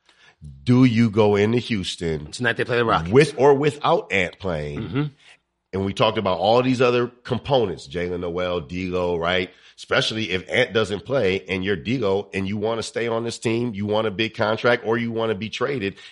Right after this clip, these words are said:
Speaker 1: If Ant doesn't play, you gotta go out there and you gotta work your butt off and you gotta go out there and get twenty-five points and eight rebounds.
Speaker 2: Who'd they play last?
Speaker 1: They played, uh, the Clippers last.
Speaker 2: Okay, so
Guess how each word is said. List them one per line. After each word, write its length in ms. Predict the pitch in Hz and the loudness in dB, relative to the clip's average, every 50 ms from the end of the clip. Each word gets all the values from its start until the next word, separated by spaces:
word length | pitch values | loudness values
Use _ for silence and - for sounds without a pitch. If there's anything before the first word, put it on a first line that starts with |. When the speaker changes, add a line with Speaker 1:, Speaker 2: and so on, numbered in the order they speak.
| - | -10
Speaker 1:
If 180 | - 98 90 80 - | -6 -6 -6 -4 -2
Ant 240 | 110 131 139 120 110 | 0 0 2 2 2
doesn't 320 | 127 120 104 107 101 - | 0 0 0 -2 -6 -6
play, 280 | - 139 139 143 143 139 - - - - | -2 0 2 2 2 0 -4 -14 -16 -10
you 140 | 80 117 - | -8 -2 2
gotta 240 | - 113 101 98 95 | 2 2 2 2 0
go 240 | 87 101 95 90 | 0 0 0 0
out 220 | 90 87 87 87 - | 0 0 -2 -2 -2
there 160 | 95 90 87 | -2 0 0
and 200 | 78 80 82 90 | -2 -2 -4 -6
you 80 | 104 113 | -2 0
gotta 320 | 113 101 98 95 90 - - _ _ - - - _ - 90 69 | 2 2 2 2 0 -4 -8 _ _ -20 -20 -20 _ -18 -6 0
work 260 | 92 117 131 - - | 2 2 2 2 0
your 100 | 131 131 | 0 0
butt 260 | 113 92 101 95 92 87 | 0 0 0 0 0 0
off 260 | 85 82 85 85 - - - - - | 0 0 0 -2 -4 -8 -16 -18 -12
and 180 | - 82 90 95 | -8 -6 -6 -4
you 80 | 113 113 | -2 2
gotta 260 | 117 107 101 98 98 | 2 4 4 2 0
go 160 | 85 95 98 95 | -2 -2 0 0
out 200 | 92 92 85 82 | 0 0 0 -2
there 160 | 90 87 85 | -2 -2 -2
and 100 | 85 82 | -4 -4
get 160 | 85 85 - | -6 -8 -8
twenty-five 540 | - 90 85 85 82 - - 78 78 78 - | -6 -6 -6 -6 -6 -6 -4 -4 -4 -4 -6
points 340 | - 82 80 76 73 - - | -8 -8 -8 -8 -10 -10 -14
and 80 | 73 | -14
eight 180 | 67 73 73 64 | -14 -14 -16 -14
rebounds. 100 | 69 - | -4 0
Speaker 2:
Who'd 120 | 151 180 175 | 2 4 4
they 80 | 180 | 4
play 160 | - 156 151 135 | 4 4 4 4
last? 440 | 117 98 90 76 - - - - _ _ _ _ _ _ - | 4 2 2 0 -2 -8 -14 -18 _ _ _ _ _ _ -6
Speaker 1:
They 140 | 85 92 90 | -4 -2 -2
played, 420 | - - 92 95 92 92 90 87 82 | -2 -4 -2 -2 0 0 0 -2 -4
uh, 200 | 82 85 87 85 | -6 -6 -4 -4
the 80 | - | -4
Clippers 320 | - - 85 82 - 82 - | -6 -6 -6 -8 -8 -10 -12
last. 180 | 71 - - 143 135 - | -12 -12 -10 -8 -4 -2
Speaker 2:
Okay, 200 | 170 143 151 - | 0 2 2 2
so 340 | - - 123 107 104 107 | 2 4 2 2 2 0